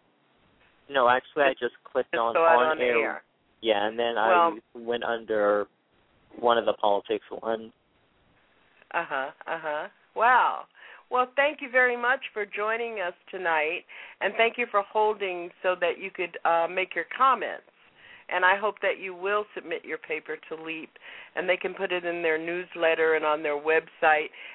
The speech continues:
Speaker 2: And you also can submit it to us, and we will put it on our website because we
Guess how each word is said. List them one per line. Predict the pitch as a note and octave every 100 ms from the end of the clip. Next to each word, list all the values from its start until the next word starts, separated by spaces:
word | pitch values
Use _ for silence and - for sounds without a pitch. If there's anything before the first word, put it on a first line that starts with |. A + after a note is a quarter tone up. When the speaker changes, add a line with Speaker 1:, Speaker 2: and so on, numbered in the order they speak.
| -
Speaker 2:
And | A3
you | A3+ -
also | A#3+ D4 - B3+ B3
can | A3 G#3+
submit | - G3 G#3+ G#3+
it | G#3 -
to | - G#3+
us, | B3 F#3 - _ _ _ - _
and | - F3+
we | G#3+
will | G3+ G3
put | - G#3
it | G3 -
on | F3 F3 -
our | F3+ A3+ B3+
website | G3+ D#3 D#3 _ C#3+ C3 C#3+ - _ - - _ -
because | F3+ - F3 E3 E3+ E3+
we | F3 F#3+